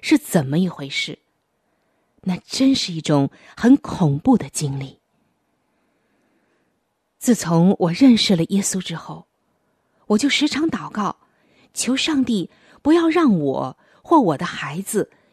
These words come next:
遗传到任何精神的不稳定。每当我烦恼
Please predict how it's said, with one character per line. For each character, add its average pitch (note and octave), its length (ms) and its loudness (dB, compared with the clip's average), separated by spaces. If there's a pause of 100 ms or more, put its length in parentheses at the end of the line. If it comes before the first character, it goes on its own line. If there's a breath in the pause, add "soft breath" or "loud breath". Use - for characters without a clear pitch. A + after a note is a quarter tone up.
遗 A3 160 2
传 F3+ 260 -2
到 G#3+ 160 2
任 B3 320 4
何 D3+ 240 -6
精 B3 340 4
神 D3 240 0
的 D3+ 80 0
不 F3 200 -2
稳 C3+ 180 -10
定。 D3+ 240 -8 (1500)
每 E3+ 160 0
当 A#3 200 4
我 D3+ 320 2 (160 soft breath)
烦 E3 340 0
恼 E3 300 0